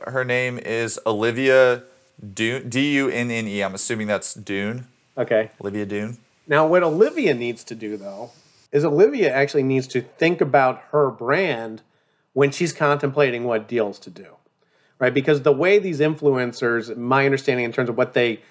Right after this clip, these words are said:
Speaker 2: at least the first generation, I mean, like, influencers are in different places. There's influencers that play video games. There's also influencers that do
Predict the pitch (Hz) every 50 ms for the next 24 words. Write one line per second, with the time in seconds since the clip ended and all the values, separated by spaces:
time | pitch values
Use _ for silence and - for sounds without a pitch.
0 | _ _ _ _ _ _ _ _ _ - - - 147 170 170 - - 143 - 165
1 | 151 143 - - 143 135 131 123 123 120 123 127 127 - 120 131 147 156 151 147
2 | 143 127 131 127 131 120 110 - - 160 170 160 190 180 160 151 139 - 147 135
3 | 123 - 127 120 113 110 104 110 - 104 101 - 104 92 87 - - - - -
4 | _ _ _ _ _ _ _ - - 120 127 147 151 151 147 147 147 139 135 143
5 | 135 123 120 - - 127 120 113 - - 127 120 113 107 120 120 120 113 107 98
6 | 92 85 - - - - - - - - - _ _ _ _ _ _ - 131 127
7 | 113 - - 143 143 151 170 - - - 156 135 127 123 120 120 120 117 110 110
8 | - _ _ _ _ _ _ _ _ _ _ _ _ _ _ _ _ _ _ _
9 | - 156 151 147 147 147 143 139 135 135 - 135 127 123 117 117 117 117 127 120
10 | 113 113 - 123 123 120 117 113 110 107 104 101